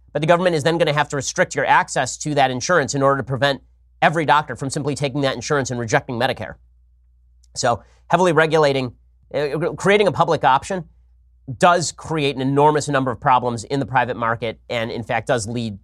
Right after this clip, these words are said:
more toward a single-payer system, although obviously there are hybrid systems like Australia where a huge number of people buy supplemental health insurance. Marcel says, "Hey, Ben, could you explain how evolution is compatible with creationism? Thanks. Love the show. Fan from Hungary." There's a great book by, uh, Gerald Schroeder,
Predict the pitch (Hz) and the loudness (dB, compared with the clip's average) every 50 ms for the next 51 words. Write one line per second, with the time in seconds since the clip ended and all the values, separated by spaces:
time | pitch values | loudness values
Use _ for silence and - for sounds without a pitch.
0 | _ _ - 139 139 147 139 135 - - 135 - - - 135 127 110 101 127 123 | _ _ -6 -2 2 4 4 2 2 0 -4 -4 -4 -6 -6 -8 -8 -8 -6 -6
1 | 123 139 - 220 - - 220 190 208 220 214 175 160 160 151 147 - - 143 131 | -6 -4 -4 -4 -2 0 2 4 4 6 6 4 4 4 2 -2 -6 -4 -2 -2
2 | 127 120 123 139 117 117 113 - 123 110 - 123 120 101 117 113 - 123 120 - | 0 0 0 0 0 -2 -4 -6 -8 -12 -10 -10 -10 -6 -6 -4 -4 -4 -4 -4
3 | - 170 170 160 147 131 117 113 117 110 104 - - _ _ _ _ _ _ _ | 0 2 2 2 2 2 0 0 0 0 0 -2 -8 _ _ _ _ _ _ _
4 | _ - 135 - - 180 165 120 127 147 139 127 131 113 - - 139 104 123 117 | _ -8 -6 -4 -2 -2 -2 0 2 0 0 0 0 -4 -4 -8 -8 -6 -4 -4
5 | 113 104 - _ _ _ _ - 101 87 135 127 127 120 110 110 104 98 98 _ | -4 -6 -8 _ _ _ _ -4 2 4 4 6 6 4 4 2 -2 -6 -10 _
6 | _ _ _ _ _ - - - 160 - 147 139 127 123 123 - 117 104 101 135 | _ _ _ _ _ -4 0 0 0 2 2 0 0 0 -2 -4 -4 -4 -2 -2
7 | 120 - - 104 98 - 107 87 82 - _ _ _ _ - - 165 165 165 185 | -2 -2 -4 -10 -8 -8 -8 -8 -10 -12 _ _ _ _ 0 0 2 2 2 0
8 | 170 - 156 - 180 202 165 117 85 85 - _ _ _ _ - - 175 220 269 | -2 -2 -2 0 0 0 0 -2 -6 -8 -12 _ _ _ _ -4 -2 0 0 0
9 | - - 214 196 180 170 160 - - 160 160 160 156 160 151 - 165 147 131 - | -2 0 0 0 2 2 2 2 2 2 2 0 -2 -2 -4 -4 -6 -6 -6 -6
10 | 156 143 143 156 139 143 139 135 127 123 - _ _ _ _ - 135 147 135 - | -8 -4 0 2 2 2 2 0 -2 -2 -4 _ _ _ _ -2 -2 -2 -2 -2
11 | - - - 170 170 180 185 165 - 135 101 76 90 - - _ _ _ _ _ | -6 -6 -4 -2 0 0 0 -2 -4 -6 -10 -10 -12 -16 -20 _ _ _ _ _
12 | _ - - 185 165 147 127 - 147 147 156 165 151 135 156 - - 147 131 127 | _ 0 2 2 2 2 0 -2 0 2 2 2 2 0 -6 -4 -2 0 0 0
13 | 123 - 139 127 123 123 135 139 147 135 113 - _ _ _ - - 175 165 175 | 0 -2 -4 -4 -4 -4 -4 -4 -2 -4 -4 -8 _ _ _ -2 0 0 2 4
14 | 139 208 220 202 127 170 160 - - 151 135 127 123 120 113 110 - 156 147 139 | 4 4 4 2 2 -2 -2 0 2 2 2 2 2 0 -2 -2 0 0 0 0
15 | 120 - - - 160 151 151 156 165 160 | 0 -2 -2 2 2 2 2 2 0 -4